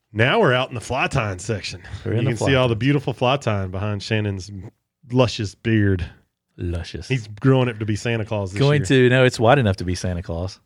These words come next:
Speaker 1: No, you got a little ways to go.
Speaker 2: No, it's
Speaker 1: You
Speaker 2: there.
Speaker 1: need a little dye.
Speaker 2: No, we don't
Speaker 1: Put a little
Speaker 2: dye.
Speaker 1: dye up top.
Speaker 2: Dye, do it jet black. <laughs> Like Hollywood Hogan. Kinda like
Speaker 1: Oh, man.
Speaker 2: black it up through here, leave that part white. No,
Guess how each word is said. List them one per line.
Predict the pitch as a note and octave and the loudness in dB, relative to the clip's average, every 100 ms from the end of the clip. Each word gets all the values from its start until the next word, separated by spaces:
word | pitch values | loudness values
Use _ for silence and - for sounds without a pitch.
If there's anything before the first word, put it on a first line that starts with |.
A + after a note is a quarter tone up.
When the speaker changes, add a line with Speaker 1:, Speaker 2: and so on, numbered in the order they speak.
| - | -14
Speaker 1:
No, | A3+ A3 | -10 -8
you | A3 | -6
got | E3 | -6
a | |
little | A2 G2 | -4 -6
ways | F2 F2 | -8 -10
to | |
go. | F#2 E2+ | -14 -14
Speaker 2:
No, | F#2+ F#2 | -6 -2
it's | F#2+ - | -2 -2
Speaker 1:
You | |
Speaker 2:
there. | F2+ | 0
Speaker 1:
need | D#3+ | 2
a | D3+ | 4
little | D3 | 2
dye. | G#2+ A#2 A2 G2+ E2+ - _ _ _ _ A2 | 0 0 0 -2 -4 -10 _ _ _ _ -10
Speaker 2:
No, | G2 F2 F#2 | -8 -6 -4
we | |
don't | G2 F2+ | -4 -2
Speaker 1:
Put | |
a | B2 | -2
little | B2 | 0
Speaker 2:
dye. | F2+ B2 B2 | 0 2 2
Speaker 1:
dye | A#2 | 0
up | G#2+ | -2
top. | B2 A2+ G#2 - - | -2 -2 -4 -12 -12
Speaker 2:
Dye, | G2 F#2+ F2+ | -6 -6 -4
do | G2+ | -6
it | G2 | -6
jet | - F2 | -6 -6
black. | F2 E2+ D#2+ _ _ _ - - | -6 -10 -12 _ _ _ -20 -8
<laughs> | - - - - - - F#5+ G5 G5+ A5+ _ _ _ _ _ _ | -4 -4 -4 -8 -10 -20 -20 -20 _ _ _ _ _ _ _ _
Like | F#2 | -14
Hollywood | - G#2+ F#2 F#2 | -6 -6 -4 -6
Hogan. | F#2 F2+ D#2+ D2+ _ _ _ _ _ _ - _ | -6 -8 -10 -16 _ _ _ _ _ _ -20 _
Kinda | - B2+ | -10 -6
like | A#2+ A2+ | -4 -4
Speaker 1:
Oh, | G#2+ G2+ G2 | -4 -6 -8
man. | G2 F#2 F2+ - | -6 -6 -8 -12
Speaker 2:
black | G2 E2+ G2 | -12 -10 -8
it | |
up | F#2 F2+ | -8 -8
through | - F#2 | -8 -6
here, | F#2+ F#2 | -4 -6
leave | F#2 F#2+ | -4 -4
that | F#2 - | -6 -6
part | - - | -8 -8
white. | F#2+ F2+ - - - - - - - | -10 -12 -14 -20 -20 -20 -20 -20 -12
No, | G#2 G#2 G#2 G2+ | -2 2 4 2